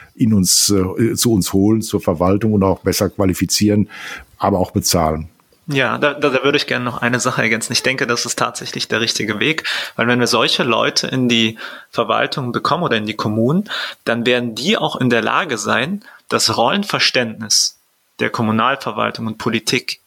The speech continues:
Speaker 2: in der digitalen Stadtentwicklung auch besser zu definieren. Also das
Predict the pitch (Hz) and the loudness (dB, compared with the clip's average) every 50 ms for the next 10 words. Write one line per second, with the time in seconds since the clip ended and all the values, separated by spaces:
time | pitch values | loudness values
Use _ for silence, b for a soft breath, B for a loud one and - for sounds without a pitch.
0 | _ - 160 196 208 196 160 127 117 110 113 107 113 117 - - 117 110 110 113 | _ 0 2 2 2 4 4 2 2 0 0 -2 -4 -2 -2 -2 -2 -2 0 -2
1 | - - 120 - - 123 120 - - 139 - - 151 139 123 - 120 - - - | -2 -2 -2 -2 -4 -6 -8 -6 -10 -8 -6 -6 -6 -6 -4 -4 -6 -6 -2 -4
2 | 117 120 - - 120 - - 107 113 120 - - 123 123 123 113 110 110 B B | -2 -2 0 -2 -2 -2 -2 0 -2 0 0 0 0 2 2 2 0 -2 B B
3 | B B B B B - 113 117 107 113 110 - - - - - | B B B B B -4 -4 -2 0 0 0 2 0 0 -2 -6